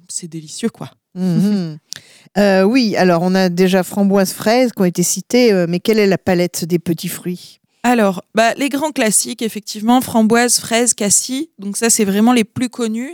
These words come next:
Speaker 1: les plus faciles à, à avoir. Ensuite, on va avoir les groseilliers à grappes ou à maquereaux,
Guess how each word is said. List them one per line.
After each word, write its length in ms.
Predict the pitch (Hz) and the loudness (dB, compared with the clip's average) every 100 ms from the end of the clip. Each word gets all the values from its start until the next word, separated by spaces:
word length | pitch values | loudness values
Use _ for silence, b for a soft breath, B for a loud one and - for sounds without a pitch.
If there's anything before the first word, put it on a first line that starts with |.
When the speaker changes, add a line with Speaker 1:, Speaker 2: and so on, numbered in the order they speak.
| 277 | -12
Speaker 1:
les 100 | 196 | -14
plus 200 | - 240 | -14 -6
faciles 500 | 240 202 - 233 214 | -2 0 0 0 0
à, 400 | 190 180 185 175 B B B - | 2 0 -4 -10 B B B -2
à 200 | 208 202 | 0 2
avoir. 360 | 202 254 285 | 2 2 2
Ensuite, 300 | 233 - 247 | -2 -2 -4
on 40 | 226 | -2
va 120 | 196 | 0
avoir 180 | 196 196 | 0 0
les 80 | 185 | 0
groseilliers 560 | 190 220 220 220 226 | 2 2 2 0 0
à 100 | 247 | -2
grappes 340 | 196 190 202 196 | -2 -4 -4 -4
ou 40 | |
à 60 | 175 | -6
maquereaux, 500 | 170 - 190 247 | -6 -6 0 0